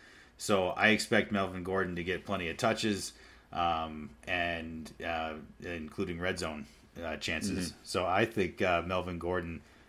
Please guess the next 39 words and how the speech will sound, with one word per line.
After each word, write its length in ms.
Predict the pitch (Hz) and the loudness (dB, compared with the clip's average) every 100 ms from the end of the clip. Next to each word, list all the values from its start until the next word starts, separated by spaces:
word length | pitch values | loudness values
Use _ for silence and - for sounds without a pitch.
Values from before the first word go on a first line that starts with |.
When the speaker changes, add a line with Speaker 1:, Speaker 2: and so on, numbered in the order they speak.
| - - | -18 -4
Speaker 1:
uh, 400 | 82 82 78 76 - - | 2 2 2 -2 -8 -14
might 400 | - 92 90 90 | -8 -2 -2 -2
make 240 | 95 90 85 | -6 -6 -4
a 40 | |
lot 340 | 80 82 82 85 | -2 0 0 -2
of 100 | - | -4
people 280 | 82 80 | -8 -4
happy 340 | 78 76 73 76 | -2 -2 -2 -6
with, 300 | 73 76 - 85 | -8 -12 -12 -6
uh, 300 | 80 76 73 - - - | -4 -4 -6 -14 -20 -12
what 160 | 82 80 | -8 -6
they 100 | 78 | -4
get 160 | 82 76 | -2 -2
out 140 | 71 | -4
of 80 | 71 | -6
him. 120 | 69 - - - - - - - - - - - - - | -14 -16 -20 -20 -20 -20 -20 -20 -20 -20 -20 -20 -10 2
Speaker 2:
I, 200 | 127 135 - - - - | 4 4 0 -20 -20 -2
I 120 | 101 113 | 2 4
just 220 | 120 - | 6 6
think 160 | 90 | 4
it's 120 | 92 - | 2 2
such 220 | 95 - | 4 2
a 80 | 85 - | -2 2
worthwhile 580 | 87 87 - 87 82 80 | 6 6 6 6 6 4
flyer 540 | - 87 104 107 78 - - | 2 8 10 10 8 -2 -6
on 160 | 92 107 | 0 6
either 260 | 98 113 | 8 10
of 40 | 87 | 10
those 180 | 78 - | 6 2
two 140 | 87 | -4
guys. 220 | 80 82 | -2 -2
Javonte 440 | - 92 95 - 90 | 2 6 6 6 4
Williams, 420 | 87 92 92 - | 6 4 4 0
rookie 400 | 90 - 98 90 | 2 2 2 0
running 280 | 85 90 92 | 2 2 4
back 300 | 90 90 92 | 4 4 2
from 200 | - 82 | -4 -4
North 200 | 82 - | -4 -4
Carolina, 520 | - 85 113 135 127 | -2 4 6 6 4